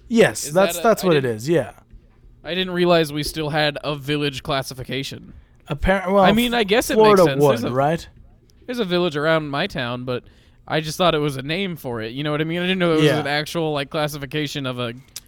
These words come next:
Speaker 1: Yeah.
Speaker 2: of
Speaker 1: Mm-hmm.
Speaker 2: All right. Anyway, moving on.
Speaker 1: Uh, so he caused five hundred thousand dollars in damages, smeared blood on the
Speaker 2: Jesus.
Speaker 1: walls, and on an American flag.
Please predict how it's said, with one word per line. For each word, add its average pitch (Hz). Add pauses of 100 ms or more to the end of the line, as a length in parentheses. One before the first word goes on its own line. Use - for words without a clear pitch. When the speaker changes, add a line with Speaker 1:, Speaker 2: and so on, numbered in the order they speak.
Speaker 1:
Yeah. 139
Speaker 2:
of 127 (460)
Speaker 1:
Mm-hmm. 135
Speaker 2:
All 269
right. 131 (260)
Anyway, 165
moving 170
on. 143 (240)
Speaker 1:
Uh, 165
so 175 (160)
he 151 (680)
caused 147
five 196
hundred 202
thousand 180
dollars 165
in 147
damages, 143
smeared 131
blood 170
on 196
the 185
Speaker 2:
Jesus. 143
Speaker 1:
walls, 135
and 147
on 139
an 131
American 127
flag. 110